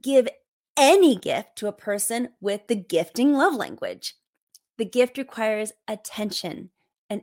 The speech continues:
empathy to mean something to the receiver.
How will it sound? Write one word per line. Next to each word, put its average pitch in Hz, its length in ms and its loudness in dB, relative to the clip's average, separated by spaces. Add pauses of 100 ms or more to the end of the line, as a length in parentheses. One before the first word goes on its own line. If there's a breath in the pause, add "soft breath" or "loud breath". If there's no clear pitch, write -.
empathy - 640 -10 (320)
to 277 140 -4
mean 294 440 2
something 214 460 -6
to - 120 -14
the 208 80 -6
receiver. 220 600 -4